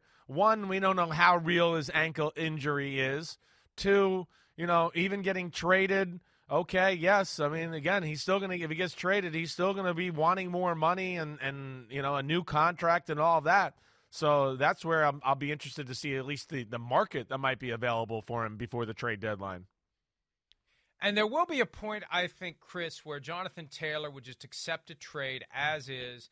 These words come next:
Speaker 2: knowing that he's got leverage after the season via the franchise tag. Just trade me to some other team. The fact that they give up something that would get the Colts to say yes
Speaker 1: Right.
Speaker 2: puts them in a position where they're gonna have to pay me. So they don't have to pay me now.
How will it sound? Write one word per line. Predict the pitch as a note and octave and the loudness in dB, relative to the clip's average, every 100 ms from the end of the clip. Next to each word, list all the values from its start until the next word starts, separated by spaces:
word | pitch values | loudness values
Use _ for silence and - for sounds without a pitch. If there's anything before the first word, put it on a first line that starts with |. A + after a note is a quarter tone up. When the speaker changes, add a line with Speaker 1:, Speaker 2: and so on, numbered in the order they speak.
| _ _ C#3 | _ _ -8
Speaker 2:
knowing | D#3 G3 F#3+ | -6 -6 -8
that | E3 | -12
he's | C#3 D3+ | -12 -6
got | D3 C#3+ | -4 -4
leverage | C#3 C#3+ C#3+ C3+ | -2 -4 -6 -6
after | C3+ B2+ A#2+ | -4 -4 -10
the | B2 | -14
season | - D#3 C#3 A2+ A#2+ A2+ _ _ - | -8 -6 -6 -6 -10 -14 _ _ -10
via | C3+ C3 | -6 -6
the | A#2+ | -8
franchise | - C#3+ C3 - A2 G2+ - | -8 -6 -6 -8 -10 -10 -14
tag. | - F2+ D2+ _ _ _ _ | -12 -12 -14 _ _ _ _
Just | E3 D#3+ | -10 -6
trade | - G3 | -4 -4
me | G#3+ | -4
to | G3+ | -8
some | G3 | -6
other | F#3 E3 | -8 -8
team. | - C#3+ C#3 | -10 -8 -8
The | |
fact | - F3 G3+ | -4 -4 -4
that | G3 | -4
they | G3 F3 | -6 -4
give | D3+ E3+ | -2 0
up | E3 - | 0 0
something | - D#3 - C#3+ C#3+ - _ _ _ - | -4 -4 -4 -8 -8 -18 _ _ _ -12
that | C#3 | -10
would | C#3+ | -6
get | D#3 D3+ | -6 -6
the | D3+ | -8
Colts | - D3 - | -8 -8 -10
to | C#3+ | -10
say | - D3 | -4 -2
yes | C#3+ G3+ E3 C3+ | 2 2 2 2
Speaker 1:
Right. | C#3+ B2+ - | 2 0 -2
Speaker 2:
puts | F#3+ - | -8 -6
them | F#3 | -6
in | E3 | -6
a | D#3 | -10
position | C#3+ D3 C#3 C#3+ | -10 -10 -8 -10
where | |
they're | C3+ | -8
gonna | C3+ C3 | -2 2
have | C3+ - | 2 0
to | |
pay | - D#3 D3 A#2+ | -6 -2 -2 -2
me. | G#2+ | -6
So | - | -6
they | F#3+ | -2
don't | |
have | B3+ - | -2 -2
to | |
pay | - G#3 G3+ | -6 -4 -4
me | F#3 | 0
now. | D#3 C3+ B2+ B2+ | 2 4 4 0